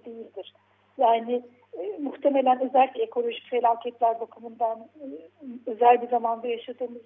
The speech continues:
doğru. Fakat işte bu sosyal devlet, insanların, e, geleceğe umutla bakması, toplumun ilerliyor olduğu düşüncesi, refahın artıyor olduğu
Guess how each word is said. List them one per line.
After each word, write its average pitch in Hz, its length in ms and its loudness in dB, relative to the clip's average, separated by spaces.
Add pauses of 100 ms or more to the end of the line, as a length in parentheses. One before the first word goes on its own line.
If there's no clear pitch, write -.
doğru. 277 440 -4
Fakat 311 280 -2 (120)
işte - 320 -12
bu 285 200 -8 (100)
sosyal 294 460 -4
devlet, 277 440 -8 (100)
insanların, 262 640 -4 (600)
e, 294 80 -10
geleceğe 247 600 -6
umutla 247 420 -2
bakması, 254 800 0
toplumun 254 460 -10
ilerliyor 247 580 0
olduğu 247 580 -6
düşüncesi, 240 560 -12
refahın 240 460 0
artıyor 240 460 -4
olduğu 240 500 -8